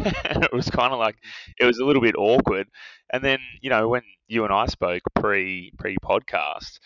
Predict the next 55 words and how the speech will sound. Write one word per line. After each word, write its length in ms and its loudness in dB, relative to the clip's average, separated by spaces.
I 120 4
s-, 240 -8
I 140 4
said 260 -4
to 140 -8
you, 160 2
"Oh, 240 6
you 180 -4
know, 60 -4
I 160 2
reckon 360 -4
it's, 260 -12
you 80 -4
know, 140 -2
it's 100 -18
gonna 140 -2
be 180 -6
interesting 360 -4
with 120 -16
the 140 -20
two-stopper." 640 -2
And 80 -8
then, 80 -2
like 160 0
you 60 -12
say, 200 0
they 100 0
brought 200 0
the 60 -6
graphics 500 -4
up 240 -4
and 100 -4
we're 80 -4
looking 340 -6
at 120 -14
one-stop 600 -2
strategies. 600 -2
And 100 -4
I'm 120 -4
like, 260 -4
honestly, 300 -4
I 100 0
felt 160 -2
like 140 -2
a 40 -10
bit 120 -6
of 60 -8
an 80 -14
idiot 340 -4
'cause 140 -10
I 100 -2
was 120 -6
like, 200 -6
"Hang 200 -6
on, 180 -10